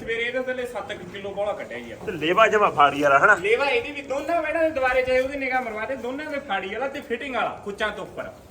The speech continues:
Speaker 2: ਉਹ ਵੀਰ, ਜਿਹੜੇ ਵੀਰ ਕਹਿਣਗੇ ਵੀ ਅਸੀਂ ਰੁਪਈਆ ਲਾਉਣਾ ਚਾਲੀ ਜੀ, ਪੰਜਾਹ ਹਜ਼ਾਰ, ਉਹ ਫਾਇਦਾ ਕੋਈ ਨਹੀਂ, ਅੱਜ ਰਕਮ ਲੱਗੂਗੀ। ਪਰ ਇਹ ਚੀਜ਼ਾਂ ਵੀ ਘਰੇ ਜਿਵੇਂ ਚੀਜ਼ ਲੈ ਲਈ, ਵੀ ਉਨਾਹਠ ਗ੍ਰਾਮ ਟਰੈਕਟਰ ਲੈ ਲਿਆ, ਉਹ ਬੁੱਢਾ ਹੋਇਆ ਵੀ ਵਿਕਦਾ।
Speaker 1: ਹਾਂ ਜੀ, ਹਾਂ, ਚੰਗੀਆਂ ਨੇ ਵੀਰੇ, ਹਰੇਕ ਰੁੱਤ ਦੇ ਵਿੱਚ,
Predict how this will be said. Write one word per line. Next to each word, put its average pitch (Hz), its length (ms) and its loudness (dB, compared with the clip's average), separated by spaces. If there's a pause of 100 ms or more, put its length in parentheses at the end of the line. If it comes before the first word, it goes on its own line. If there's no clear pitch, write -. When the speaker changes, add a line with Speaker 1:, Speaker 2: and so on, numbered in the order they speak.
(140)
Speaker 2:
ਉਹ 208 100 2
ਵੀਰ, 202 280 4
ਜਿਹੜੇ 208 260 8
ਵੀਰ 220 140 2
ਕਹਿਣਗੇ 233 400 4
ਵੀ 214 260 4
ਅਸੀਂ 202 200 -2
ਰੁਪਈਆ 190 280 4
ਲਾਉਣਾ 190 280 2
ਚਾਲੀ 190 340 4
ਜੀ, 185 160 -10
ਪੰਜਾਹ 196 300 2
ਹਜ਼ਾਰ, 190 360 4 (420)
ਉਹ 240 140 4
ਫਾਇਦਾ 175 300 4
ਕੋਈ 214 120 0
ਨਹੀਂ, 214 100 4
ਅੱਜ 208 80 0
ਰਕਮ 170 420 2
ਲੱਗੂਗੀ। 180 540 -2 (320)
ਪਰ 226 120 6
ਇਹ 254 340 4
ਚੀਜ਼ਾਂ 214 280 2
ਵੀ 240 80 2
ਘਰੇ 226 300 4
ਜਿਵੇਂ 220 200 2
ਚੀਜ਼ 220 280 -6
ਲੈ 208 140 4
ਲਈ, 214 120 2
ਵੀ 226 80 -4
ਉਨਾਹਠ 214 280 4
ਗ੍ਰਾਮ 247 180 2
ਟਰੈਕਟਰ 220 260 -2
ਲੈ 214 160 6
ਲਿਆ, 220 120 8
ਉਹ 220 60 4
ਬੁੱਢਾ 208 260 6
ਹੋਇਆ 240 120 8
ਵੀ 226 120 4
ਵਿਕਦਾ। 156 460 0
Speaker 1:
ਹਾਂ 220 200 -4
ਜੀ, 202 80 -10
ਹਾਂ, 202 180 -8
ਚੰਗੀਆਂ 285 420 -4
ਨੇ 214 100 -8
ਵੀਰੇ, 262 200 -6
ਹਰੇਕ 302 420 -8 (400)
ਰੁੱਤ 233 340 -6
ਦੇ 240 120 -2
ਵਿੱਚ, 233 220 -4